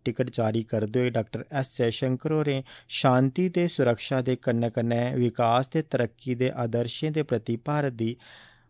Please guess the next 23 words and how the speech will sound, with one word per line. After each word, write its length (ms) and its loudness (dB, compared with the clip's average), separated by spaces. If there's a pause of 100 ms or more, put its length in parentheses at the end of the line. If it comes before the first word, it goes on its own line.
(160)
वचनबद्धता 880 4
गी 160 -6
चेता 360 2
कीता। 380 2 (640)
उ'नें 160 10
जोर 260 10
दित्ता 300 6
जे 100 2 (100)
भारत 280 4
म्हेशां 420 2
संयुक्त 400 0
राष्ट्र 420 4
दे 260 2
बहुपक्षवाद 960 4
दा 300 2 (260)
चेचा 840 2
समर्थक 720 0
रेहा 360 2
ऐ 40 0
ते 180 0
अग्गें 520 0
बी 240 -4 (280)
रौह्ग। 420 2